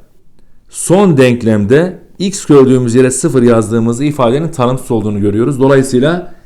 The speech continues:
x yerine sıfır yazamıyoruz. Yani z eşittir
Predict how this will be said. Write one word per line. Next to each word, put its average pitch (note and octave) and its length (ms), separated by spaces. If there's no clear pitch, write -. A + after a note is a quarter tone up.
x D#3+ 260
yerine A2+ 200
sıfır C3+ 320
yazamıyoruz. C#3 720
Yani A2+ 340
z A2 100
eşittir D3 840